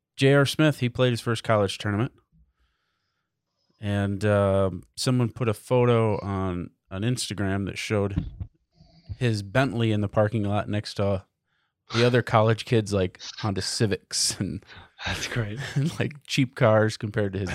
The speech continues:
Speaker 1: Bentley. Um, it looked like from some of the videos that he was actually playing pretty well and, you know, throwing some darts in there.
Speaker 2: Mm-hmm.
Speaker 1: But he, he ended up shooting an eighty-three seventy-eight.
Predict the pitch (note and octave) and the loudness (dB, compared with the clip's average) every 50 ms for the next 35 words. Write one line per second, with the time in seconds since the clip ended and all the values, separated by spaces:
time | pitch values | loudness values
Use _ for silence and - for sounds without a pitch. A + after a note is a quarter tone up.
0 | F#2 - A2 G2+ G2 - E2+ D#2 D#2 E2+ _ _ _ _ _ _ _ _ _ _ | -2 -2 -2 -2 -2 -4 -4 -6 -6 -6 _ _ _ _ _ _ _ _ _ _
1 | _ _ _ _ _ _ _ _ _ - G#2 G2+ G2 G2 G2 F#2+ F#2+ F#2 F2+ - | _ _ _ _ _ _ _ _ _ -8 -6 -4 -2 -2 0 -2 -2 -4 -6 -10
2 | _ _ _ _ _ _ _ _ _ _ _ _ _ _ - C3 A#2 F#2+ B2+ E3 | _ _ _ _ _ _ _ _ _ _ _ _ _ _ 0 0 0 0 0 0
3 | A3+ C4 - - - B2+ B2+ B2 - - - B2+ A2 G#2 - C3 B2+ A#2 G#2 F#2+ | 0 0 0 -4 0 2 2 2 0 -2 -4 -4 -4 -2 0 0 2 2 2 2
4 | G#2 A2+ C#3+ B2+ F#2+ F2+ E2+ E2 G2 F#2+ D#2 G#2 A2 G#2+ F#2+ F#2 G#2 G2 F#2+ - | 0 0 0 2 0 0 0 -2 -2 -2 0 0 0 0 0 2 0 0 0 -2
5 | - F#2 - - - G#2 G#2 G#2+ G2 - - A2+ G2+ F#2 F#2 F#2+ F2+ F#2+ A2+ E3+ | -6 -8 -6 -6 -4 -2 -2 -2 -4 -2 -2 -2 -2 2 2 2 4 4 2 0
6 | F#3 _ _ _ _ _ _ _ _ G#2+ G2+ F2+ F#2 F2+ F#2 F#2 F2 F2 F2+ F2+ | -4 _ _ _ _ _ _ _ _ -8 -6 -4 -2 -2 -2 -2 -2 -4 -6 -10
7 | - _ - _ _ _ _ _ _ - - - _ - A#2 - F3 - - G2 | -12 _ -20 _ _ _ _ _ _ -20 -20 -14 _ -6 -4 -4 -4 -6 -8 -4
8 | F2+ F#2+ A#2 E3+ G#3+ - - - D2+ D#2+ E2+ F2 G2 A#2 _ _ _ _ _ _ | 0 0 0 0 0 -4 -6 -6 -4 -4 -4 -4 -4 -6 _ _ _ _ _ _
9 | _ _ _ _ _ _ _ _ _ _ _ A#2 A2 G2+ G2+ A2 A2+ G#2 G#2 G2+ | _ _ _ _ _ _ _ _ _ _ _ -8 -8 -6 0 2 4 4 4 4
10 | F#2+ F#2+ G#2 A#2 G#2 A2 A#2 C3 D3 D3 C3+ C3 B2 - - - B2 A#2 A2+ G#2+ | 4 2 0 0 2 2 4 4 4 4 4 4 2 2 -2 -2 0 0 2 2
11 | G2+ F2 F#2 G#2 B2 C3+ B2+ A#2 - - A#2 A#2 A2+ A2+ G#2+ - - F#2+ F#2+ G#2 | 0 2 2 2 2 0 0 -4 -4 -4 -2 0 0 0 -2 0 0 0 0 0
12 | G2 F2+ F2 E2 - D2 D#2+ F2+ - _ - - | -2 -4 -4 -6 -6 -6 -6 -6 -8 _ -16 -20